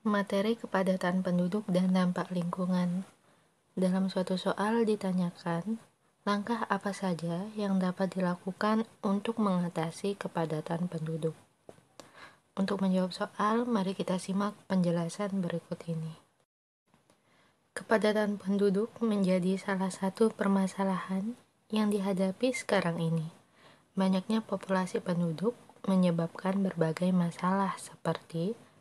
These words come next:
semakin banyaknya produksi limbah, banyaknya lahan baru yang dibuka untuk dijadikan sebagai tempat pemukiman, dan lain-lain.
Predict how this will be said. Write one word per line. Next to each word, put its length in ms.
semakin 560
banyaknya 480
produksi 560
limbah, 480
banyaknya 560
lahan 320
baru 400
yang 160
dibuka 640
untuk 320
dijadikan 720
sebagai 640
tempat 400
pemukiman, 960
dan 320
lain-lain. 560